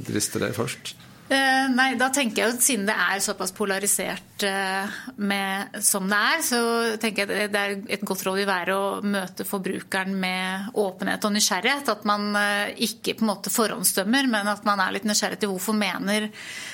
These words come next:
Speaker 2: eh, en der ute det som man mener, så må, kan man ha en litt bedre diskusjon rundt det.
Speaker 1: Mm.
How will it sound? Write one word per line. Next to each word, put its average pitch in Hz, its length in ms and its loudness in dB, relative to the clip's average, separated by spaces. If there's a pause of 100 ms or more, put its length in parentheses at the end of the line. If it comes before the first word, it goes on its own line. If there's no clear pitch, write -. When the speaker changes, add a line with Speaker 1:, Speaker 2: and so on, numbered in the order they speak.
Speaker 2:
eh, 208 520 0
en 202 100 0
der 202 160 2
ute 190 320 -2
det 196 160 0
som 226 160 0
man 240 140 2
mener, 233 320 2
så 262 180 2
må, 226 160 -2
kan 214 140 0
man 208 160 0
ha 196 180 2
en 190 140 -2
litt 196 120 -6
bedre 180 300 -2
diskusjon 196 560 -2 (480)
rundt 202 160 -2
det. 143 160 0
Speaker 1:
Mm. - 80 -8